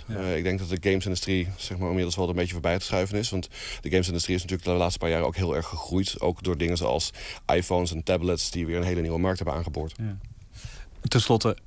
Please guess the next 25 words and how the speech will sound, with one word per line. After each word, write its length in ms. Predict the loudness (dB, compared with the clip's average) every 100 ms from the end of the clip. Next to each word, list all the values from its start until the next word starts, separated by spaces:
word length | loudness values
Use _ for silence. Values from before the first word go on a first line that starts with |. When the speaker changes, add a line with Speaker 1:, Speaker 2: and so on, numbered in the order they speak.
| 2
Speaker 1:
waar 240 | 4 6
zou 180 | 6 6
je 60 |
heel 140 | 4 2
eager 460 | 2 2 4 2
van 220 | 0 0 2
zijn 360 | 4 6 4
van, 420 | 2 0 2 0 -2
van 220 | -4 -4
film, 760 | -4 -6 -6 2 4 4 2 2
van 120 | 0
de 60 |
filmwereld 600 | 2 2 4 4 2 0
om, 340 | 2 2 2 -2
eh, 320 | -2 -2 0 -2 0
te 120 | 2
leren? 480 | 4 6 4 0 -8 -14 -6
Wat 120 | -4
zou 140 | 0
je 60 | -2
van 140 | 0
hen 160 | 0 2
over 260 | 0 0 -2
willen 220 | -4 -8
nemen? 220 | -12 -14